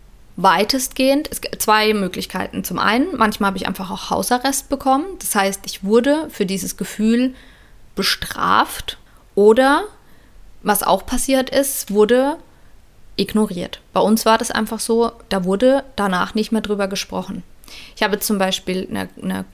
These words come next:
wirklich richtig gute, tolle Freundin, die hat zwei Kinder und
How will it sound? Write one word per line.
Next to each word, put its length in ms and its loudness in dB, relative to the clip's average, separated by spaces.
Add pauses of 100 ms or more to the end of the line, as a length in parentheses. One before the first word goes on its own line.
wirklich 720 -2 (720)
richtig 520 0 (520)
gute, 440 2
tolle 340 2
Freundin, 500 -2 (140)
die 100 -2
hat 300 -10
zwei 500 -2
Kinder 380 0 (560)
und 480 0